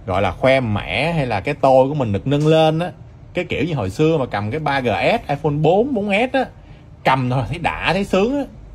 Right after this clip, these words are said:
Cầm cảm giác mà đưa lên người ta nhìn á, mình cảm thấy nó sướng trong lòng á. Thời nay nó không còn đâu. Cái iPhone nó bình thường lắm. Như hồi xưa mà chạy chiếc S H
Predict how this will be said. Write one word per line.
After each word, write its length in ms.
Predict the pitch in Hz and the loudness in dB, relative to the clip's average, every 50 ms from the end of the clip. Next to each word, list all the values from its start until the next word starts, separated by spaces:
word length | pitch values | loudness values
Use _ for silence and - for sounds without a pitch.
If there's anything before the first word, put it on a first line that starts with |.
| - - | -10 -8
Cầm 220 | 90 92 107 113 | -6 -6 -4 -4
cảm 140 | 104 113 143 | -2 -2 0
giác 120 | 175 226 | 0 0
mà 100 | 233 113 | -2 0
đưa 260 | - - 156 165 170 170 | 2 2 4 4 4 4
lên 260 | 170 156 156 160 147 | 4 2 0 0 -2
người 120 | 117 113 | -2 -2
ta 100 | 117 139 | -2 -2
nhìn 340 | 147 139 135 127 113 110 107 | 0 2 2 2 0 0 -2
á, 100 | 127 151 | -4 -4
mình 160 | 151 107 101 | -4 -6 -6
cảm 120 | - - 131 | -6 -6 -8
thấy 80 | 165 | -6
nó 80 | 185 196 | -6 -4
sướng 520 | - 208 202 220 247 269 285 294 302 285 | 0 2 4 4 4 4 2 0 -2 -2
trong 160 | - 170 156 | -4 0 2
lòng 280 | 208 220 226 - - 131 | 2 4 4 4 4 4
á. 180 | 151 196 214 - - - - - - - - - - - - - | 2 2 2 -2 -6 -16 -20 -20 -20 -20 -20 -20 -20 -14 -4 -2
Thời 120 | 120 117 | -2 0
nay 160 | 120 131 135 | 0 0 0
nó 80 | 143 160 | 0 0
không 160 | 156 160 165 | 0 0 2
còn 260 | - 107 107 104 101 | 2 2 2 2 2
đâu. 180 | 107 113 113 113 - - - - - - - - - - - | 0 0 -2 -4 -8 -16 -20 -20 -20 -20 -20 -20 -20 -6 -2
Cái 100 | 156 170 156 | 0 0 2
iPhone 180 | - 147 135 | 2 2 2
nó 80 | 127 165 | 2 2
bình 200 | 170 131 104 101 | 2 2 2 2
thường 260 | 101 117 101 95 101 | 2 0 0 0 0
lắm. 80 | 117 - - - - - - - - - - - - - - - | -4 -8 -12 -18 -20 -20 -20 -20 -20 -20 -20 -20 -20 -16 -10 -4
Như 140 | 180 170 151 | -2 0 0
hồi 120 | - 98 | 0 0
xưa 260 | - - 156 156 151 | 2 4 4 4 4
mà 100 | 135 113 | 2 0
chạy 260 | 104 - - 92 - | -2 -2 -2 -2 -4
chiếc 220 | - 165 190 214 208 | -2 -2 -4 -4 -2
S 40 | |
H 40 | - | -4